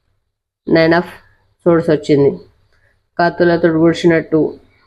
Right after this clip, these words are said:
సూదులతోటి పొడిచినట్టు మాట్లాడుతూ ఉంటారు. ఇంకా ఈ పర్సన్, మీరు ఇంకా ఇలా, ఈ దరిద్రానికి, ఇలా పోయే కాలానికి ఇంకా మిమ్మల్ని స్పై చేస్తూ ఉంటారు. ఎందుకు అంటే వేరే పర్సన్కి ఎవరికైనా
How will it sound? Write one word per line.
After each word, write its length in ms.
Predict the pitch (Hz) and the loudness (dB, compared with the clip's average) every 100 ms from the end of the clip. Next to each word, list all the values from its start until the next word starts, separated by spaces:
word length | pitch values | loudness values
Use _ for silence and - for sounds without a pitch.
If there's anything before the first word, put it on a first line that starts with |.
| _ - | _ 0
సూదులతోటి 640 | 170 170 165 160 156 160 | 2 4 2 2 0 2
పొడిచినట్టు 460 | 160 160 170 160 156 | 2 2 -2 0 2
మాట్లాడుతూ 640 | 147 147 156 156 156 156 | 2 2 0 0 0 0
ఉంటారు. 380 | 147 131 127 - - _ _ _ _ _ - | 0 -2 -2 -4 -16 _ _ _ _ _ -2
ఇంకా 260 | 170 180 170 | 0 2 2
ఈ 240 | 170 185 | 4 2
పర్సన్, 500 | 196 175 175 170 165 - - | 2 -2 0 0 -2 -4 0
మీరు 260 | 175 175 180 | 2 6 6
ఇంకా 480 | 175 175 170 143 143 | 4 2 0 0 -2
ఇలా, 720 | 180 175 185 165 143 131 135 _ _ _ - | 2 4 4 2 0 -4 -8 _ _ _ 0
ఈ 220 | 175 175 | 2 2
దరిద్రానికి, 960 | 151 160 165 156 190 190 185 156 180 233 _ _ | 2 0 0 0 0 0 0 0 -2 -2 _ _
ఇలా 100 | 156 | -4
పోయే 400 | 160 160 156 170 | -2 2 2 2
కాలానికి 720 | 180 185 180 165 156 170 214 - _ _ _ - | 2 0 0 0 -2 0 -2 -2 _ _ _ -4
ఇంకా 180 | 165 175 | 0 2
మిమ్మల్ని 400 | 175 175 175 175 | 4 4 4 2
స్పై 340 | 180 - 160 | 0 -4 0
చేస్తూ 360 | 170 175 175 156 | 2 0 -2 -2
ఉంటారు. 400 | 147 139 139 131 - - | 0 2 2 0 -4 0
ఎందుకు 300 | 170 170 160 | 2 2 2
అంటే 220 | 170 151 165 | -2 0 2
వేరే 240 | 156 160 | 2 0
పర్సన్కి 500 | - 156 180 165 165 | -2 -4 -2 0 2
ఎవరికైనా 560 | 156 156 156 156 127 | 0 0 -2 0 -2